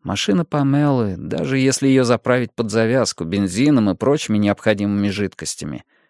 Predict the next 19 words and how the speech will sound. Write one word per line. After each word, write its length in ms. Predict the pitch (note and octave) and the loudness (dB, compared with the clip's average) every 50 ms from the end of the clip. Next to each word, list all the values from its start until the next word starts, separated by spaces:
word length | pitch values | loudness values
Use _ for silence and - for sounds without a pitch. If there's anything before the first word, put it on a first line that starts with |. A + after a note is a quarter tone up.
| _ _ | _ _
выглядела 560 | - G2+ C#3 F#3+ E3 D#3 D3+ D3 C#3+ C#3+ C#3 | -8 -4 -4 -2 0 -2 -2 2 2 2 2
плачевно 840 | B2+ - C3+ A#2 A2+ G#2+ - - - G2 G2+ G2 F2+ F2+ E2+ D#2+ - _ _ _ - | 2 2 2 2 2 2 -2 -8 -4 -2 -2 -2 -2 -4 -8 -8 -10 _ _ _ 0
и 100 | C3 B2+ | 0 2
вряд 300 | G#2+ G#2+ G#2+ A#2 - D3 | 2 2 2 2 0 -2
ли 40 | C3+ | -6
смогла 360 | - - A#2 G#2+ G2 G#2+ G#2 | -4 -2 -2 0 2 2 0
бы 120 | F#2+ G2 G2 | 2 0 0
доехать 500 | F2 F#2+ F#2 F#2+ G2+ G#2+ - A#2+ G#2+ G2 | 0 0 0 2 0 -2 -2 -2 -2 0
до 140 | G2 F#2 | 0 0
округа 420 | F2+ F#2 F2+ - F2 F2 D#2+ F2+ F2+ | 0 0 -4 -6 -8 -8 -6 -6 -8
Хоппер. 580 | - - - D2+ - _ _ - - - - _ _ _ _ _ _ _ _ _ _ _ _ _ - | -8 -6 -6 -6 -6 _ _ -18 -18 -18 -18 _ _ _ _ _ _ _ _ _ _ _ _ _ -6
Это 200 | - C3+ - E3+ | -6 -4 -2 0
был 160 | D#3 E3 D#3+ | 0 0 0
старенький 760 | D3+ - - - D#3 E3 F#3 F3+ F3+ F3+ E3 - F3 E3 D#3+ | -2 -4 -4 -2 0 0 0 2 0 0 -2 -2 0 0 2
импортный 460 | D#3+ E3 D3 - C#3+ - - C#3+ C3 | 2 0 0 -2 -4 -2 0 0 0
автомобильчик, 1000 | B2 - - C3+ A#2+ A#2+ A#2+ A2+ G2+ G#2 A2 A2+ A2+ G2+ - - G#2+ - - - - | 0 0 0 0 2 2 2 2 2 2 2 2 0 0 -2 -6 -8 -8 -10 -10 -4
проехавший 600 | - G#2 G#2+ A#2+ C#3 C#3+ - C#3 - - C3+ B2+ | -2 0 0 0 0 -2 -4 -4 -4 0 2 4
миллион 560 | A#2+ B2+ B2+ B2+ B2+ C3 B2+ C3 D3 C#3+ C3+ | 4 6 6 6 6 4 4 4 4 4 4
миль, 300 | B2 A#2 A#2 A#2 G2+ - | 4 4 4 2 0 -4